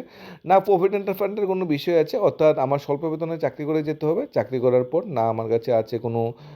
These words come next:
পুঁজি যার থেকে আমি নতুন বিজনেস বা অন্টার-, এন্টারপ্রেনারশিপ হতে হবে ষাট বছর পরে, আর কি এন্টারপ্রেনারশিপ হবে, কি নতুন উদ্যোক্তা হবে। মানে জীবনে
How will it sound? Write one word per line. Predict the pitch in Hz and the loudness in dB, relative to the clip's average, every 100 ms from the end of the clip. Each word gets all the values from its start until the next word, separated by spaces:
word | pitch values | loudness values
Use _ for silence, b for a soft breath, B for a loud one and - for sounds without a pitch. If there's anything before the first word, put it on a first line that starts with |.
| B - | B -2
পুঁজি | 165 160 240 - 120 | 0 0 -4 -8 0
যার | 123 117 | 2 2
থেকে | 120 | 0
আমি | 127 120 | -2 0
নতুন | 117 127 | -2 -4
বিজনেস | 107 127 143 170 156 | -4 -4 -2 -2 0
বা | 135 | 4
অন্টার-, | 123 123 147 143 | 2 2 -2 -2
এন্টারপ্রেনারশিপ | 131 135 147 151 151 165 | -4 -4 -6 -4 -4 -4
হতে | 147 151 | -4 0
হবে | 151 | 0
ষাট | 165 127 117 | 0 -2 0
বছর | 139 143 | 0 0
পরে, | 135 147 | 0 0
আর | 143 | 0
কি | 139 151 | -2 -4
এন্টারপ্রেনারশিপ | 127 120 120 120 120 120 | -2 -2 -2 -6 -6 -2
হবে, | 113 110 | 0 0
কি | 107 151 | -2 -4
নতুন | 143 120 120 123 | -2 -2 -4 -8
উদ্যোক্তা | 113 117 - | -4 -4 0
হবে। | 104 110 - B B B - | 2 2 -2 B B B -4
মানে | 170 160 | 0 2
জীবনে | 123 147 180 | 2 2 2